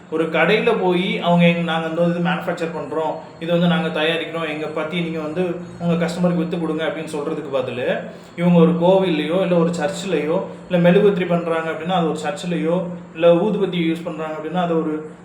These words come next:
பள்ளிவாசல்லையோ, இந்த மாதிரியான ஒரு டிவோஷனல், அதாவது புனித தலங்கள்னு சொல்லுவோம் இல்லையா, அந்த மாதிரி கோவில், சர்ச்சு, மாஸ்க், இந்த மாதிரி இடங்கள்ல இவங்க அங்க ஒரு சின்ன ஒரு டிஸ்ப்ளே மாதிரி வச்சு அவங்க ப்ராடக்ட்ஸ் வச்சு நீங்க வந்து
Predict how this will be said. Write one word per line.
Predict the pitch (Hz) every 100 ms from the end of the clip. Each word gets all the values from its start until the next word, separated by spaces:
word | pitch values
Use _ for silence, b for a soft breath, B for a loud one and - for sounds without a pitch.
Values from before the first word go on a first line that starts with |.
| -
பள்ளிவாசல்லையோ, | 160 175 180 165 - 170 175
இந்த | 185 208 240 220
மாதிரியான | 208 202 202 196 196 254 - B B -
ஒரு | 165 170 165 165
டிவோஷனல், | 214 226 185 170
அதாவது | 170 185 180
புனித | 208 214 190 185
தலங்கள்னு | 175 170 - 170
சொல்லுவோம் | 170 156 156
இல்லையா, | 151 175
அந்த | 170 165
மாதிரி | 180 175
கோவில், | 175 170 170 175
சர்ச்சு, | 175 165 170 170
மாஸ்க், | 160 156 156 170
இந்த | 180 214 240
மாதிரி | 233 226 190
இடங்கள்ல | 190 180 156 180 - - B B B
இவங்க | 185 214 214
அங்க | 190 190
ஒரு | 180
சின்ன | 175 196 196
ஒரு | 185 180 170 170 B B 175
டிஸ்ப்ளே | 185 185 202 185
மாதிரி | 180 180
வச்சு | 175 170 180 202 -
அவங்க | 170 175 170 170
ப்ராடக்ட்ஸ் | 165 170 170
வச்சு | 160 160 190
நீங்க | 175 165
வந்து | 160 160